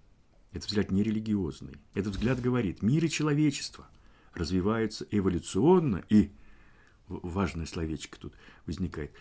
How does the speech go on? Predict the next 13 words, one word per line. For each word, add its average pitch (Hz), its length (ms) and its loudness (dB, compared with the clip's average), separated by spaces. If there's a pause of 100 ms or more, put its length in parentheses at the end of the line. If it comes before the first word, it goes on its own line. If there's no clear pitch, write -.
(180)
прогрессивно. 101 1160 0 (1300)
То - 80 -8
есть 85 100 -6
это 80 140 -2
глубинный 131 540 0
пласт 110 400 -6
самочувствия, 82 800 -12 (1600)
который 82 320 -2
порождает 87 580 -2
всякого 87 420 -6
рода 110 180 -4
исторические - 840 -6
реконструкции - 1040 -8